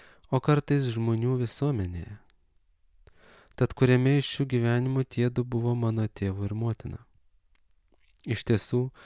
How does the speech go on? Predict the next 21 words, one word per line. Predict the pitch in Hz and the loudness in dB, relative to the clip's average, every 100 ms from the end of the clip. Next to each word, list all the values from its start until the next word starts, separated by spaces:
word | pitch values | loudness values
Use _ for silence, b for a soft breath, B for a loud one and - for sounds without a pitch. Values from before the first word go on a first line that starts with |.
| B B B | B B B
niekas | 117 120 - 127 - | 2 4 4 -2 0
nėra | 117 120 123 | 0 2 0
man | 110 113 120 - | 2 0 0 -2
nei | 117 117 | 0 0
tėvas, | 113 - 107 110 117 - | 0 0 0 0 -4 -6
nei | 123 113 113 | -4 -2 0
motina. | 117 110 - - 98 - _ _ _ _ b b b b - | 0 -2 -6 -12 -12 -16 _ _ _ _ b b b b 2
Kaip | 127 123 | 4 4
galiu | 123 117 120 | 4 2 0
tuos | - 110 - | 2 0 2
žmones | 113 113 113 - | 2 2 0 -2
laikyt | 98 - 113 | -4 -2 -6
savo | - 107 107 | -4 -2 -2
tėvais?“ | - 117 110 92 - - _ _ - _ _ _ - B B B B - | -4 -4 -2 -6 -10 -20 _ _ -20 _ _ _ -20 B B B B -2
Čia | 143 | -2
kalba | 143 143 143 156 | 0 -2 -2 -4
gyva | 143 123 120 139 | -4 -4 -2 -4
esybė | 143 - 147 135 117 143 - | -4 -8 -8 -6 -6 -8 -10
ne | 117 120 135 | -8 -4 -4
transcendentiniam | 143 - 135 - 127 131 143 - 101 92 | -6 -8 -10 -8 -8 -6 -8 -8 -12 -10
lygy. | 92 90 - - | -12 -12 -14 -20